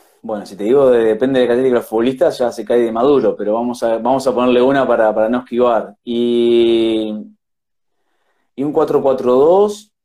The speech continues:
un cuatro dos tres uno, pero esos tres del medio con, con el punta, con capacidad, eh, ofensiva, ¿no?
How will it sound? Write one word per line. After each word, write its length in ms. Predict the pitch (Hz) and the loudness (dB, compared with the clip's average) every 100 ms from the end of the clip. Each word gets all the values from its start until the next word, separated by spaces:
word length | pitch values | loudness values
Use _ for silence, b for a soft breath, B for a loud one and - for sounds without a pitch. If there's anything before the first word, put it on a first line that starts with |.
| _ | _
un 180 | 127 120 | -8 -4
cuatro 400 | 139 139 131 123 | -2 0 0 2
dos 500 | 131 139 131 - _ | 2 2 -2 -8 _
tres 320 | 135 131 131 151 | -4 -2 -2 -2
uno, 560 | 170 180 196 202 - | 0 0 -2 -4 -8
pero 220 | - 113 123 | -8 -2 -2
esos 240 | 127 123 | -2 -6
tres 240 | - 143 131 | -2 0 2
del 200 | 120 127 | 0 0
medio 680 | 139 160 165 170 170 139 - | 0 0 2 2 2 -2 -8
con, 760 | 117 110 110 107 104 104 104 | -6 -6 -6 -8 -10 -12 -12
con 200 | 107 107 | -10 -10
el 160 | 107 107 | -10 -4
punta, 480 | 143 160 165 180 | -4 -2 0 0
con 180 | 165 113 | 0 -6
capacidad, 1120 | 107 104 104 - 113 123 127 120 107 101 95 - | -6 -6 -8 -6 -2 2 2 2 -2 -4 -8 -14
eh, 580 | - 101 101 98 95 95 98 - | -12 -10 -8 -10 -14 -20 -20 -20
ofensiva, 760 | - 104 107 101 120 110 95 92 | -18 -14 -14 -12 -8 -6 -6 -8
¿no? 400 | 104 135 143 | -10 -10 -12